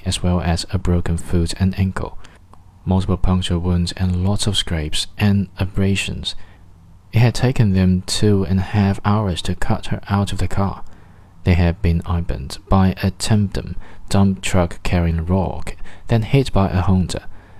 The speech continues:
then by a pickup truck. I brought my wife in and was sat with our daughter for three days before she woke up. The very first thing she said was,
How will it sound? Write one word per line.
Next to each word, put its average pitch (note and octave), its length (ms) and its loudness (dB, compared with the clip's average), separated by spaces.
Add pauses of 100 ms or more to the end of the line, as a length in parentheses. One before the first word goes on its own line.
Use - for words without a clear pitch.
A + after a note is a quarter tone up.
(100)
then E2+ 180 2
by E2+ 240 2
a E2+ 80 -2
pickup - 420 4
truck. - 440 -2 (760)
I G#2 60 0
brought G2 160 4
my G2 100 4
wife F2+ 320 2
in F#2 320 -2
and G2 260 -2
was G#2 180 0
sat - 440 -2 (120)
with G2 160 2
our F#2 160 2
daughter F2 340 0
for - 160 -4
three F#2 280 0
days F2 260 0
before E2+ 380 -2
she - 120 -4
woke D#2 320 -6
up. - 160 -8 (640)
The A2+ 80 2
very C3+ 240 4
first A#2 340 0
thing G2+ 200 2
she F#2+ 140 -2
said E2+ 380 0
was, E2+ 340 0